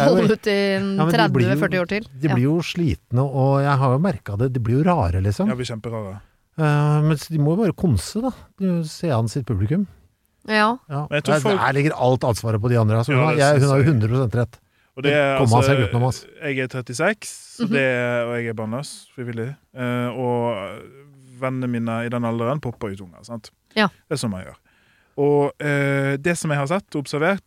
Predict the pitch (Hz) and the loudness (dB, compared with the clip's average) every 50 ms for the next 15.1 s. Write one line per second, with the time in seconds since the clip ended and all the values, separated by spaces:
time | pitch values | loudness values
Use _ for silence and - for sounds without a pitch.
0 | 165 147 135 143 143 139 135 131 - 135 131 - 156 143 - - - 123 117 143 | -12 -6 -2 0 2 2 0 0 -2 -6 -8 -6 -6 -8 -6 -8 -6 -2 0 2
1 | 175 220 247 247 - _ _ _ _ _ _ - 220 202 202 226 - - - 143 | 2 2 0 -4 -6 _ _ _ _ _ _ -6 -4 -4 -4 -4 -8 -10 -8 -4
2 | 135 139 135 131 135 131 107 123 139 139 139 139 156 175 180 165 175 160 135 101 | -2 -2 0 0 0 -2 -2 -4 -6 -6 -6 -6 -4 -2 0 0 0 -2 -4 -8
3 | - _ _ - 131 127 123 123 127 131 127 120 120 123 135 120 131 120 - 120 | -10 _ _ -10 -6 -6 -4 -2 -2 -2 -2 -4 -8 -12 -10 -8 -8 -8 -8 -6
4 | 117 113 110 107 104 - 107 110 127 135 - - 139 - - 120 - - 110 104 | -6 -6 -6 -6 -8 -10 -10 -10 -10 -12 -12 -14 -12 -12 -14 -14 -12 -10 -8 -8
5 | 110 147 - _ _ _ - 214 190 - - 120 113 123 117 113 110 104 98 95 | -8 -10 -12 _ _ _ -4 -4 -4 -4 -6 -6 -4 -2 -2 -2 -2 -4 -6 -8
6 | - - - - _ _ _ _ _ _ _ _ _ _ _ _ _ _ _ - | -10 -12 -14 -20 _ _ _ _ _ _ _ _ _ _ _ _ _ _ _ -4
7 | 151 151 151 151 160 - _ _ _ _ _ - 151 170 170 151 165 196 190 170 | -2 0 0 -2 -4 -8 _ _ _ _ _ -10 -6 -6 -4 -2 -2 0 0 2
8 | 143 147 151 - - - - 143 135 127 123 123 - - - - _ _ 160 147 | 0 0 -2 -4 -8 -6 -4 -2 0 0 0 -2 -6 -8 -16 -20 _ _ -12 -10
9 | 131 131 113 104 95 - - - - - _ _ _ _ _ _ _ _ _ _ | -10 -10 -10 -12 -12 -14 -16 -18 -20 -20 _ _ _ _ _ _ _ _ _ _
10 | - 302 311 285 190 - - - 160 147 170 165 160 139 143 143 147 139 135 - | -4 -2 -2 -2 -2 -4 -8 -6 -2 0 2 2 2 2 0 0 0 0 -2 -2
11 | 165 165 180 202 202 - _ - 147 139 143 143 - 143 - - 175 170 165 165 | -2 -2 -2 -2 -4 -8 _ -8 -4 -4 -4 -4 -6 -10 -8 -4 -4 -2 -2 -2
12 | 165 - - - - 151 135 - 147 147 143 135 135 139 139 139 139 135 - - | -6 -8 -14 -16 -12 -10 -8 -8 -6 -6 -4 -4 -4 -2 -2 -2 -2 -4 -6 -10
13 | - - _ _ _ _ - 123 113 135 131 143 143 - - - - 143 127 131 | -20 -20 _ _ _ _ -14 -10 -4 -2 -2 -2 -2 -4 -6 -4 -2 0 0 0
14 | 131 127 117 - _ _ _ _ _ _ _ - 123 110 - - - - - - | 0 -2 -4 -8 _ _ _ _ _ _ _ -18 -18 -16 -16 -20 -20 -20 -20 -20
15 | - - | -20 -20